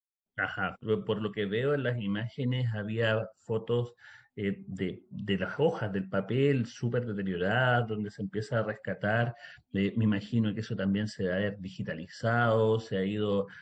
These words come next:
se ha ido, se ha ido guardando como para tener otro tipo de soportes que permitan una proyección mayor en el tiempo de, de, de aquellos originales, me imagino. Obviamente está también en, en, en el libro.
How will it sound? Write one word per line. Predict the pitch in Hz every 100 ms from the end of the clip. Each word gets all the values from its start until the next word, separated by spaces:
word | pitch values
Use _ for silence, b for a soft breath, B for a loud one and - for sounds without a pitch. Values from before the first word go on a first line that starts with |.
| B
se | -
ha |
ido, | 101 110 -
se | 120
ha |
ido | 113 113
guardando | 107 98 95 104 120 120
como | 117 113 104
para | 104 101
tener | 98 104 113
otro | 117 113
tipo | 120 -
de | 120
soportes | 120 - 104 120 123 - 131
que | - -
permitan | 104 104 113 123
una | 123 120
proyección | 120 110 110 - 120 117 113
mayor | 104 113
en | 117
el | 101
tiempo | 127 127
de, | 117
de, | 98 104 - B -
de | - 98
aquellos | 110 127 123 120 - _ - -
originales, | 110 113 - 104 123 139 117
me | 120
imagino. | 110 113 - 104 135 - B B
Obviamente | - 147 104 117 - -
está | - 101
también | 92 90 92 92
en, | 87 117 -
en, | -
en | - 92
el | 95
libro. | 135 107